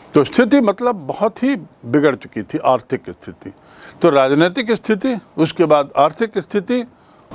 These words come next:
और आर्थिक स्थिति के बाद आप कल्पना कर सकते हैं, पूरे देश में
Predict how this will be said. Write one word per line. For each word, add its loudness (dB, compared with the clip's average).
और 2
आर्थिक 2
स्थिति -2
के 0
बाद 2
आप 0
कल्पना 0
कर -4
सकते -8
हैं, -4
पूरे 4
देश 0
में -8